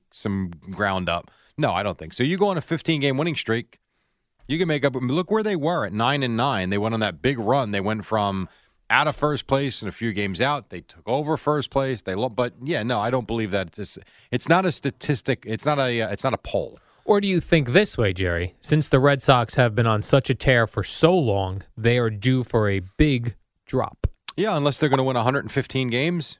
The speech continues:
Speaker 1: Yeah, I would think at some point there's a five-game losing streak
Speaker 2: But we
Speaker 1: somewhere on the horizon
Speaker 2: You
Speaker 1: for the
Speaker 2: need
Speaker 1: Red
Speaker 2: more
Speaker 1: Sox.
Speaker 2: than a five-game losing streak.
Speaker 1: No,
Speaker 2: 'Cause
Speaker 1: you need a five-game losing streak and a five-game winning streak just to get back into striking distance, and then it's all bets are off.
Speaker 2: 'Cause the Yankees are losing to the Rays and the Mets.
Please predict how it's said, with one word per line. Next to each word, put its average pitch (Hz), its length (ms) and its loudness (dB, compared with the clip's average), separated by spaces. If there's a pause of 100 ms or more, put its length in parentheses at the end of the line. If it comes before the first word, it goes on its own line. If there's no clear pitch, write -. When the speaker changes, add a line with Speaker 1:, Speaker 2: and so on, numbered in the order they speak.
Speaker 1:
Yeah, 180 320 -2
I 139 120 0
would 156 140 -2
think 147 140 0
at 123 80 -4
some 180 320 2
point 160 260 0
there's 110 120 0
a 104 60 0
five-game 123 560 -2
losing 101 240 -2
streak 90 320 -4 (100)
Speaker 2:
But 156 100 6
we 160 140 2
Speaker 1:
somewhere 151 460 0
on 107 80 -2
the 98 80 -2
horizon 90 400 -2
Speaker 2:
You 156 80 6
Speaker 1:
for - 20 6
the 165 60 2
Speaker 2:
need 165 60 4
Speaker 1:
Red 139 100 0
Speaker 2:
more 160 140 4
Speaker 1:
Sox. 160 80 0
Speaker 2:
than 127 100 2
a 110 60 0
five-game 95 540 0
losing 87 300 -12
streak. - 280 -20 (600)
Speaker 1:
No, 190 120 6
Speaker 2:
'Cause 190 80 6
Speaker 1:
you 214 60 0
need 240 140 2
a 180 40 4
five-game 175 460 4
losing 190 240 0
streak 131 440 0
and 123 100 0
a - 20 -4
five-game 123 380 0
winning 165 180 0
streak - 240 -4
just - 200 -14
to - 60 -18
get 113 120 0
back 120 280 -2
into 101 340 -2
striking 143 400 0
distance, 85 400 -6
and 117 80 -4
then 120 200 0
it's - 320 -6
all 127 120 0
bets 117 240 -4
are 104 140 0
off. 165 180 -4
Speaker 2:
'Cause 135 140 2
the 151 100 0
Yankees 170 380 2
are 143 60 4
losing 135 300 2
to 127 100 -2
the 120 120 4
Rays 143 340 2
and 127 100 2
the 113 60 0
Mets. 113 480 -2